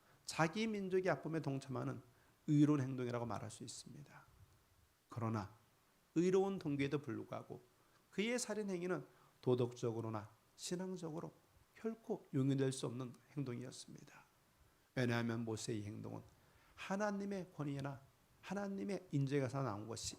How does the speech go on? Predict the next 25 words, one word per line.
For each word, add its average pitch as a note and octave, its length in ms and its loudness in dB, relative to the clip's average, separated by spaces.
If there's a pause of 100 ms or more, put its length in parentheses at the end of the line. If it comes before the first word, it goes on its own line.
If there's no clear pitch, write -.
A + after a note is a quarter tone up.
아니었기 A2 420 -8
때문입니다. - 760 -14 (600)
오로지 D#3 580 6 (320)
자기의 C3+ 560 4
혈기와 B2 520 -2 (340)
자기의 E3+ 600 0
의분을 E3 400 4
갖고 - 460 -10 (420)
우발적 F#3+ 760 2 (200)
행동으로 B2+ 380 0
나온 A2 240 -6
것이기 - 260 -10
때문입니다. C#3+ 800 -12 (1000)
자, F#3 120 10
이것은 F#3+ 300 12
우리가 F3+ 380 8
하나님의 D#3 480 0
일을 C#3+ 200 -2
할 C3 120 -8 (120)
때 A#2+ 200 -10 (440)
혹은 G#3 260 -2 (400)
믿음의 F#3+ 340 6
삶을 F3 240 0
살아갈 D3 480 -2
때 B2 220 -6